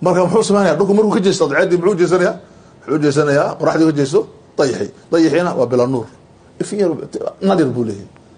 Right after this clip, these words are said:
Habeen bay dadka galayaan. Muxuu Ilaahay ugu talagalay inaan noolaano dee?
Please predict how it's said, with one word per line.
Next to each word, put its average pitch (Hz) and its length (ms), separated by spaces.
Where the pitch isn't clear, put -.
Habeen 120 280
bay 104 80
dadka 80 160
galayaan. 78 340
Muxuu 165 180
Ilaahay 170 160
ugu 156 100
talagalay 147 360
inaan 120 140
noolaano 104 340
dee? 90 160